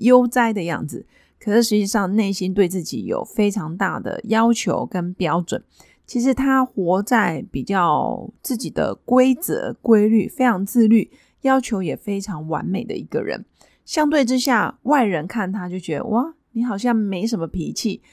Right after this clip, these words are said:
好像E Q、I Q还蛮高的，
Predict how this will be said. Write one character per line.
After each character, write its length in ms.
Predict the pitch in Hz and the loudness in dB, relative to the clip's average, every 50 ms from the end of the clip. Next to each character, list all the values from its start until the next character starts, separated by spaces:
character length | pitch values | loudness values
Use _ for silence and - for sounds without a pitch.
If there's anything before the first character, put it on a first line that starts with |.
| _ _ _ | _ _ _
好 160 | - - 170 | -10 -8 -4
像 180 | 185 226 226 - | 0 0 0 0
E 160 | - 214 226 226 | 0 0 0 0
Q、 180 | - 233 220 | 0 -2 -2
I 160 | 220 214 208 | -2 -2 -4
Q 260 | 208 - 226 202 196 208 190 _ | -4 -2 -2 0 -2 -2 -6 _
还 240 | - - - 170 170 | -16 -14 -10 -8 -6
蛮 240 | 180 180 165 175 196 | -4 -4 -4 -4 -2
高 300 | - 226 220 208 220 226 | 0 2 2 4 2 2
的， 180 | 208 147 - | 0 -2 -6